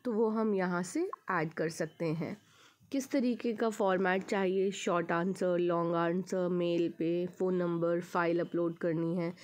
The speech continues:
इन्हीं के अंदर आप ये सारी एडिशंस भी कर सकते हैं। ये सबसे shortest and simple form है। Twitter आईडी, Facebook आईडी, एड्रेस, जिस भी तरीके का नेम और फ़ोन नंबर और सपोज एक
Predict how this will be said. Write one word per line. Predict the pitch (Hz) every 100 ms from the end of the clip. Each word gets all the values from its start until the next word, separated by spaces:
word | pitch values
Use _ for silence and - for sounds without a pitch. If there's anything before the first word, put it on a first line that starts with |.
| - - - -
इन्हीं | 254 269 262
के | 247
अंदर | 202 185 214
आप | 262 254
ये | 226 220
सारी | 214 190 190 - - 180
एडिशंस | 180 180 - 226 208
भी | 170 - 226
कर | 214 147
सकते | 147 151 - 160
हैं। | 170 165 - - - - _ 254
ये |
सबसे | 254 269 269 - 302 302 - - - - -
shortest | - 240 226 254 269 - -
and | 233 240
simple | - 254 254 269 254 -
form | 185 165 196
है। | 208 277 - _ _ _ _ - _ -
Twitter | 220 226 214 208
आईडी, | 185 180 190 190 -
Facebook | 202 208 196 208 190
आईडी, | 175 170 185 185 -
एड्रेस, | 170 175 190 185 185 190 202
जिस | 269 294
भी | 262 294
तरीके | 269 220 190 185
का | 190
नेम | 190 202 247 247
और | 247
फ़ोन | 247 202
नंबर | 196 185 185 277 330 - - -
और | 202
सपोज | 208 208 269 262 233
एक | 240